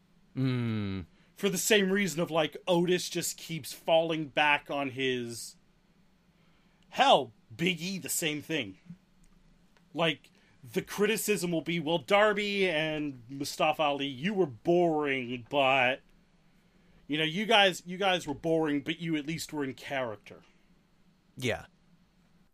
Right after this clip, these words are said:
Speaker 1: Yeah, I could see, I could definitely see, yeah, it's like, Big E gets the, gets the, "You're good, but tone it down."
Speaker 2: Yeah. I think
Speaker 1: And O-, and Otis is like, "You just weren't a character."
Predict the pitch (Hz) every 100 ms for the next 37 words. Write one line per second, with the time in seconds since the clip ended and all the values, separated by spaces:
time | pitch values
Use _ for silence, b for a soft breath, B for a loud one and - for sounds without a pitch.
0 | _ _ - 120 95 104 160 156 220 190
1 | 180 - _ _ _ _ _ - 190 220
2 | 214 214 196 190 170 - 175 147 135 101
3 | - 143 131 123 - _ _ _ - -
4 | 220 185 202 185 160 160 - 147 147 139
5 | 131 b b b b - 175 156 151 -
6 | 151 131 127 - 160 - - 196 285 240
7 | - 311 269 - - - 247 226 151 160
8 | 135 104 90 101 - - 156 147 98 -
9 | _ _ _ _ _ _ 165 180 180 175
10 | 170 165 208 208 - _ 185 180 185 180
11 | 156 175 156 151 156 143 - - _ _
12 | _ _ - 156 143 151 147 135 135 120
13 | 131 107 - 95